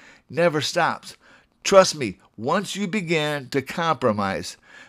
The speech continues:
there's no end to the number of compromises you will make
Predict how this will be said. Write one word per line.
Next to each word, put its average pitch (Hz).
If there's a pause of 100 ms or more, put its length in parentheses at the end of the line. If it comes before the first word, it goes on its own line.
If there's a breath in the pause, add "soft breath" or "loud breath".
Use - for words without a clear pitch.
(120)
there's 127
no 151
end 185
to 160
the 131
number 160
of 147
compromises 123
you 143
will 175
make 127